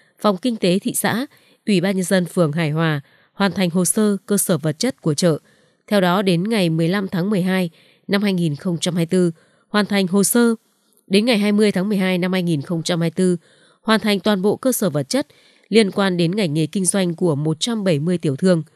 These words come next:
Giao phòng kinh tế chủ trì phối hợp với Văn phòng Hội đồng Nhân dân và Ủy ban Nhân dân thị xã, Ủy ban Nhân dân phường Hải Hòa, Sở Công Thương, Công ty Đông Bắc xây dựng kế hoạch xây dựng chợ còng đạt chợ kinh doanh thực phẩm. Đến ngày hai mươi tám tháng mười một năm hai nghìn không trăm hai mươi tư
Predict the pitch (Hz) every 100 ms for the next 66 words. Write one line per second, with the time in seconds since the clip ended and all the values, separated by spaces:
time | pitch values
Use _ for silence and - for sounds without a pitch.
0 | _ _ _ _ - - 254 220 175 220
1 | 208 185 220 175 175 165 175 233 - 170
2 | 202 170 185 151 170 165 151 175 202 185
3 | 170 - - - - 190 175 180 156 185
4 | 175 170 170 165 - - 170 254 - _
5 | _ - 202 185 214 202 202 185 190 151
6 | 160 147 170 165 143 - - 160 185 170
7 | 190 175 - _ _ - 208 180 208 190
8 | 185 165 254 - _ _ - - 226 185
9 | 180 190 240 160 - 254 220 - - 190
10 | 175 160 143 - - 185 170 208 - 202
11 | 214 190 190 160 202 156 127 _ _ _
12 | _ 202 220 262 214 226 226 196 202 208
13 | 233 196 160 190 202 196 180 143 - 180
14 | 196 180 165 185 185